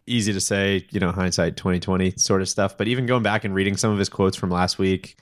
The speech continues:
and looking at what he did last week, you know, it's like, y-, we probably should have seen this coming, <laughs> you know, and, like,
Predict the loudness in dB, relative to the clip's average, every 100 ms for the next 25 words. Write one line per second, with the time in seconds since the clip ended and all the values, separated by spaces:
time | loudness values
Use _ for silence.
0 | _ _ _ -8 -2 0 0 0 0 0
1 | 0 -2 0 -2 -2 -4 -4 -2 0 0
2 | 0 -2 -4 -12 _ _ -20 -10 -4 -2
3 | 2 2 2 -2 0 0 0 -2 -2 0
4 | 0 0 0 0 2 0 -4 -10 -14 -4
5 | -2 0 0 0 0 0 -2 -4